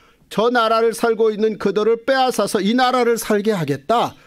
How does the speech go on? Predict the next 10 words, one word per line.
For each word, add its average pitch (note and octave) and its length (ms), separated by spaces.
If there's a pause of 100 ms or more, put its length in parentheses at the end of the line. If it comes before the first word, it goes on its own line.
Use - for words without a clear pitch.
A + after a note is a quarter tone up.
(500)
이게 C4 320
지금 B3 420
인간들의 A3+ 560
머릿속에 G3+ 540
들어있는 G3+ 480
정치인들이 G#3+ 960
전쟁 G#3 560
노름하는 G#3 580
핵심 C4 460
생각입니다. A#3 680